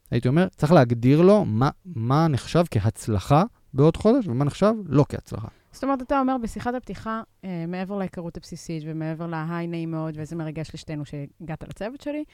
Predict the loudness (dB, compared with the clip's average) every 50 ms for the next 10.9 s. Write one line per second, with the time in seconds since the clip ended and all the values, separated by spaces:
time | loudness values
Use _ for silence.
0 | _ _ _ _ _ _ _ -4 -2 0 0 0 -2 -2 -2 -2 -2 -2 -4 -4
1 | -2 -2 -2 -2 -2 -2 -4 -6 -10 -12 -12 -10 -8 -8 -6 -6 -8 -8 -8 -8
2 | -10 -12 -14 -16 _ _ _ _ _ _ _ _ _ -10 -6 -4 -2 -2 -2 -2
3 | -2 -4 -8 _ _ _ _ _ _ _ _ _ _ _ _ _ _ _ _ _
4 | _ -8 -6 -4 -4 -2 -4 -6 -8 -12 -16 -14 -10 -6 -6 -4 -4 -6 -8 _
5 | _ _ _ _ _ _ -6 -4 -4 -4 -4 -6 -6 -4 -4 -4 -4 -4 -4 -6
6 | -6 -6 -6 -4 -4 -6 -8 -8 -10 -12 -12 -12 -8 -4 -4 -2 -2 -2 -2 -2
7 | -2 -2 -4 -6 -8 -8 -8 -8 -10 -10 -8 -8 -6 -6 -6 -6 -8 -10 -14 -12
8 | -14 -14 -10 -10 -8 -8 -8 -6 -6 -6 -6 -8 -10 -14 -8 -4 -4 -4 -4 -6
9 | -8 -14 -20 _ _ _ _ _ _ _ _ _ _ _ _ _ _ _ _ -18
10 | -14 -6 -2 0 0 2 0 0 -2 -2 -4 -4 -4 -4 -6 -10 -14 -18